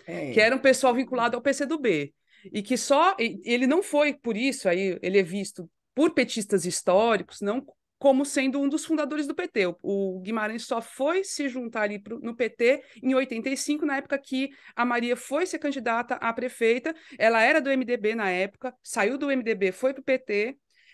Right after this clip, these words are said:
Speaker 2: pra ser lançada candidata a prefeita. E foi eleita
Speaker 1: Mas o
Speaker 2: primeira
Speaker 1: começo da vida dele, eu acho besteira essa crítica. Porque, primeiro, antes de, de, de P C, era tudo clandestino, rapaz.
Speaker 2: Era, era,
Speaker 1: O,
Speaker 2: era.
Speaker 1: o partido ainda que conseguia,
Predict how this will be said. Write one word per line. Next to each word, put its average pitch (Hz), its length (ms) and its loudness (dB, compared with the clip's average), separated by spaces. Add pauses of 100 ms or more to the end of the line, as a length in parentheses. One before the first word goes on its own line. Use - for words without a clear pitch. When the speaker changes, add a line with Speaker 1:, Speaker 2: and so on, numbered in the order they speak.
(200)
Speaker 2:
pra 233 260 4
ser 254 220 0
lançada 240 360 -6
candidata 240 380 -6
a - 20 -8
prefeita. 170 720 -10
E 196 80 -8
foi 202 220 -2
eleita 208 260 -2
Speaker 1:
Mas 240 80 0
o 285 40 4
Speaker 2:
primeira 302 140 0
Speaker 1:
começo 269 360 4
da 233 100 4
vida 202 260 2
dele, 202 280 2 (100)
eu 214 100 0
acho 226 240 -4
besteira 220 460 -2
essa 240 220 -4
crítica. 170 480 -4 (260)
Porque, 311 320 2
primeiro, 277 580 4 (160)
antes 226 400 4
de, 180 240 0
de, 160 240 -4
de 147 120 -6
P 170 160 0
C, - 180 -10 (260)
era 220 180 0
tudo - 260 0
clandestino, 311 720 0
rapaz. 220 180 2
Speaker 2:
Era, 226 400 2
era, 156 420 -8
Speaker 1:
O, 285 100 -8
Speaker 2:
era. - 120 -12
Speaker 1:
o 269 100 -2
partido 247 420 2
ainda 220 200 2
que 190 220 -4
conseguia, 156 720 2